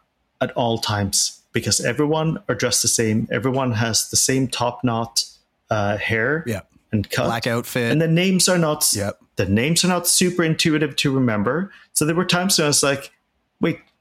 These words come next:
Speaker 1: which one is this?" And that would not be a problem the third viewing, but there were times when I was like, "I don't know who just died."
Speaker 2: But you do know which
Speaker 1: Is this
Speaker 2: side
Speaker 1: an
Speaker 2: they're
Speaker 1: important
Speaker 2: on.
Speaker 1: character?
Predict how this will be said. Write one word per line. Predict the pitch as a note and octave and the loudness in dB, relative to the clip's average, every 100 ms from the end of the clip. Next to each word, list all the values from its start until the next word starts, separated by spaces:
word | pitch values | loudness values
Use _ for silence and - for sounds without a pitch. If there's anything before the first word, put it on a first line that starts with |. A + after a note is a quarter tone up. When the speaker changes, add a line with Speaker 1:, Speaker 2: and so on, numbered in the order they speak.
| _ | _
Speaker 1:
which | - D3+ | -4 -2
one | F3 | 0
is | F3 - | 0 2
this?" | F3 C4 - - - _ _ - | 2 2 0 -4 -16 _ _ -4
And | D3 C#3 A#2 - | 0 0 -2 -6
that | A2+ E3 F3 | -2 0 0
would | E3 | 0
not | D#3 D3 | 0 2
be | C3+ | -2
a | |
problem | - C3+ B2+ B2+ A2 | 0 -2 0 2 2
the | |
third | F#2+ - A#2+ D3+ D#3+ - | 0 -2 0 0 -6 -18
viewing, | - B2 C3 D3+ D#3+ G3 | -10 -2 2 4 4 2
but | A3+ - | 0 -2
there | C3 | 0
were | B2 | 0
times | - C3+ B2+ C#3 | 0 0 2 2
when | A#2 | 2
I | |
was | A2 - | 0 0
like, | A2+ G2+ - | -2 -4 -8
"I | A#2+ B2 C#3 B2 | -6 -2 -4 -2
don't | B2+ B2 B2 - | -4 -2 -2 0
know | A#2 A2+ A2 A2 G#2+ | 0 2 0 0 -2
who | G#2 A2 G#2 | 0 0 0
just | G#2+ G2 - G#2+ | -2 -2 -2 -4
died." | G#2+ G#2 | -2 0
Speaker 2:
But | E3 | 0
you | G3 | 0
do | E3+ A3 | 0 0
know | D4 | 2
which | C#4+ - | 0 0
Speaker 1:
Is | |
this | - - B3 | 0 2 2
Speaker 2:
side | A#3+ | 2
Speaker 1:
an | |
Speaker 2:
they're | A#2 | 0
Speaker 1:
important | D3 - | 0 -2
Speaker 2:
on. | - | -2
Speaker 1:
character? | D#3 F#3+ A#3+ | -2 -2 -6